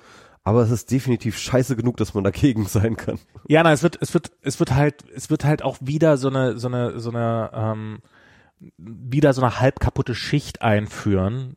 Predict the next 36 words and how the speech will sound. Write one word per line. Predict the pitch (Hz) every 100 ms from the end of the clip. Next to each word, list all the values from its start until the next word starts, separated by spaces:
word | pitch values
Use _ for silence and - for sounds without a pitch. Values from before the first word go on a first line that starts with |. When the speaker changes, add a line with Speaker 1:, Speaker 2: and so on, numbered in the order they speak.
| -
Speaker 2:
die, | 117 110 104
die, | - 104
die, | - 113
die | -
es | 110
komplizierter | - 107 110 - 135 98
macht. | 87 - - - -
Also | 107
ich | 117
sag | 120 -
jetzt | -
mal, | 117
wenn | 120
man, | 120 113
wenn | 117
man | 110
heutzutage | 127 - 123 117
eine | 110
Webseite | 117 - 113 98
hochziehen | 95 - 104 104
will, | 104 127 - - - -
dann | - 101 98
ist | 104 -
das, | 107 - -
ist | - - -
der | 107
größte | 110 120 -
Teil | 110
davon | 110 - 107 110 107 -
relativ, | - 113 113 113 - 107 - - -
äh, | 104 104 101 50 50 50 50 50 - -
läuft | 110 107 - -
relativ | 110 - -
geschmiert | - - 127 143 131
und | 117
relativ, | 110 110 110 107